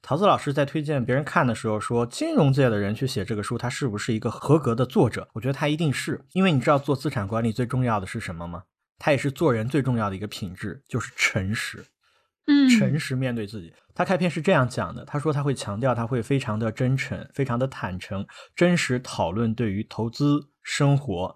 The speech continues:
Speaker 1: 两个方面的观点，像对待家人和亲戚一样，卸下防备来讲我们的故事。啊，这一点当时我看了之后就好感动啊，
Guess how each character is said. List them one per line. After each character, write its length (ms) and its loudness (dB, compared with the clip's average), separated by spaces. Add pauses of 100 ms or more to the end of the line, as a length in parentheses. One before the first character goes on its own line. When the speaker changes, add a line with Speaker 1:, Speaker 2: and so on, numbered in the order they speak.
(120)
Speaker 1:
两 160 0
个 60 -2
方 140 2
面 120 2
的 80 0
观 200 2
点， 200 -6
像 240 2
对 140 0
待 160 0
家 240 2
人 160 2
和 100 -2
亲 260 -4
戚 300 -2
一 40 -6
样， 160 -4 (300)
卸 300 2
下 180 0
防 240 -2
备 140 2
来 140 0
讲 280 -2
我 120 0
们 80 -10
的 100 -4
故 220 0
事。 260 -6
啊， 60 -6
这 140 0
一 40 4
点 140 4
当 140 2
时 100 0
我 80 2
看 240 -2
了 80 -2
之 100 -4
后 80 -2
就 100 -4
好 180 -6
感 260 -6
动 180 -6
啊， 140 -12